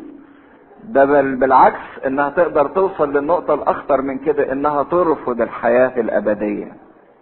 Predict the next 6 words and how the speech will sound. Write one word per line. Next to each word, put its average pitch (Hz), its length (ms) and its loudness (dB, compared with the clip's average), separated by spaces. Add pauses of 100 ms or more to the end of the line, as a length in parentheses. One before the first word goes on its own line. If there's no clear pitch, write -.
(440)
رفض 165 360 2
التوبة 185 680 4 (440)
يعني 127 300 -2
يساوي 160 480 2
رفض 143 380 2
للحياة 131 720 2